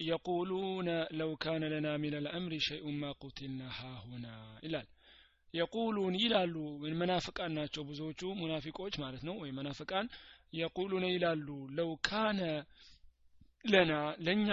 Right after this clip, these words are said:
ቢኖረን ኖሮ፣ ሚነል አምሪ፣ ከዚህ ጉዳይ፣ ከዚህ ጉዳይ፣ ኢንሻአላህ ቁርአንና ሐዲስን ካብራራን በኋላ ለው የሚሉትን ትንሽ ላብራራላችኋለሁ። የቁሉነ፣ ይላሉ፣ ለው ካነ ለና፣ ለኛ ቢኖረን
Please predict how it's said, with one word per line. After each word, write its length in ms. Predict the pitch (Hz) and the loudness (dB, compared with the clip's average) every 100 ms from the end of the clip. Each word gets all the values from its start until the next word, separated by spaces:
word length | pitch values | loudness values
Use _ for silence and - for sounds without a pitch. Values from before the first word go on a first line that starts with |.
| 196 | 4
ቢኖረን 500 | 180 180 170 165 156 | 2 0 0 -2 -2
ኖሮ፣ 240 | 151 147 143 143 | -2 -4 -4 -4
ሚነል 300 | 143 165 170 | -2 0 0
አምሪ፣ 260 | - 196 175 170 | 2 2 2 0
ከዚህ 380 | - 175 156 180 170 | 0 0 0 -4 -4
ጉዳይ፣ 520 | 151 160 135 147 139 147 - - _ - - _ - - - - - - - - | -6 -6 -4 -4 -4 -6 -12 -20 _ -20 -20 _ -20 -20 -14 -14 -14 -18 -18 2
ከዚህ 300 | 180 180 175 | 4 6 4
ጉዳይ፣ 320 | 165 175 147 156 | 0 0 2 2
ኢንሻአላህ 420 | 175 165 156 165 | 0 0 0 0
ቁርአንና 320 | - 160 156 151 | -2 -2 -2 -2
ሐዲስን 340 | 165 151 160 | -6 -6 -4
ካብራራን 480 | 156 160 160 160 160 | -4 -2 -2 -2 -2
በኋላ 240 | 170 196 208 | -2 -2 -2
ለው 180 | 160 165 | -2 -2
የሚሉትን 460 | 156 156 147 170 175 | 0 -2 -4 -6 -6
ትንሽ 280 | - 147 - | -6 -4 -4
ላብራራላችኋለሁ። 960 | 135 139 139 139 135 139 139 151 160 226 - - - - - - | -4 -6 -4 -6 -6 -6 -8 -8 -8 -8 -10 -14 -12 -12 -16 -6
የቁሉነ፣ 540 | 165 170 214 240 247 220 | -2 0 0 2 4 4
ይላሉ፣ 340 | 214 208 180 160 147 | 4 6 4 2 0
ለው 200 | 165 180 | 2 2
ካነ 280 | - 202 208 185 | 2 4 4 4
ለና፣ 220 | 165 156 147 | 2 0 0
ለኛ 300 | 139 170 190 190 190 | -2 -2 0 2 2
ቢኖረን 580 | 180 175 175 170 165 160 | 2 0 0 2 2 0